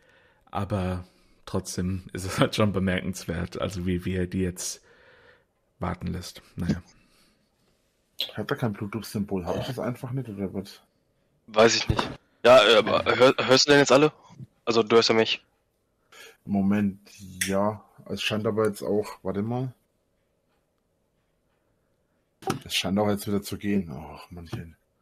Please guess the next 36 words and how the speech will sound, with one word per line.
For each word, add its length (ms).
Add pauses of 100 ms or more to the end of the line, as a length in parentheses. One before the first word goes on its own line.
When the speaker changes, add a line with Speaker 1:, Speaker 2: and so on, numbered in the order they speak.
(420)
Speaker 2:
Mal 120
gucken, 240
ob 120
ich 80
nachher 280
mal 240
an 120
das 180
Kabel 240
versuche. 420
Vielleicht 260
ist 80
es 80
einfach 220
ein 100
Kabelbruch. 560 (2000)
Hoffentlich 320
dann 140
bloß 200
im 120
Kabel, 320
nicht 140
im 160
He-, 160
im 140
Headset 300
selber. 420 (580)
Ich 140
kann 120
das 140
Kabel 260
nämlich 220
austauschen 540
an 80
meinem 140
Headset. 280